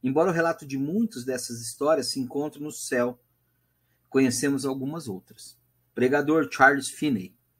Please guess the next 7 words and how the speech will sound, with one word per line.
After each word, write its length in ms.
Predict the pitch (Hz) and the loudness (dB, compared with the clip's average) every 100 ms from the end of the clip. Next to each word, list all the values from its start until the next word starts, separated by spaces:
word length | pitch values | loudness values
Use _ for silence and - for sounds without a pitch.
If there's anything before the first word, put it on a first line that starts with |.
| _ _ _ _ _ _ | _ _ _ _ _ _
ano 280 | 135 151 117 | 2 2 2
mil 240 | 98 123 156 | 2 2 4
oitocentos 380 | 147 - 135 135 | 2 0 -4 -4
e 40 | |
trinta, 440 | - 135 123 - - | -2 0 0 -4 -16
local, 560 | 92 120 156 135 98 - _ _ | -6 -4 0 0 -2 -12 _ _
Rochester, 680 | - 113 - 147 143 101 90 | -4 -2 0 -2 -2 -8 -10